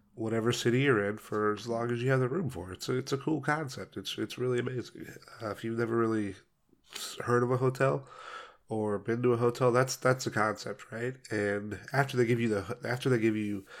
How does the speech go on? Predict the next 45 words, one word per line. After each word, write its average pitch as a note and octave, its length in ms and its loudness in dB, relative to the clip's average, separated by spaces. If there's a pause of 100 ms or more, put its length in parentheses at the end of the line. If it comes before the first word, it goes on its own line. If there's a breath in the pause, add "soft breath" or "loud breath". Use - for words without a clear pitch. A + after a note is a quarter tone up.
(400 loud breath)
the G#2 100 0
room F#3 340 4
key, A2+ 280 2
you C3 180 2
don't E3 80 0
really C#3 200 6
have B2 200 0
to A2 80 -2
talk G#2+ 300 2
to G#2+ 80 -4
the F#2+ 80 -2
people G2 300 -4
at F#2 80 -6
the - 100 -20
front G2 260 -4
desk F#2+ 360 -8
anymore. - 460 -16
You A2 140 -4
can A2 140 -4
kinda G2+ 220 -6
go G#2+ 260 0
as, G#2 100 -4
come G#2 260 -4
as F#2+ 140 -6
you F#2+ 80 -4
please. C3 600 2 (560 loud breath)
If G#2 200 -6
you A2 160 0
have G#2+ 160 2
any G#2 140 -2
problems A2+ 380 -2
with G#2 120 -2
your G2+ 120 0
room, C#3 260 4
the A#2+ 100 2
front A#2+ 240 0
desk A#2+ 220 2
there, A#2+ 220 0
they're B2 100 -2
kinda B2+ 240 0 (300)
there B2 120 -2
to A2 100 -4
help A2 300 -4
you G2 120 -6
out, F#2+ 260 -12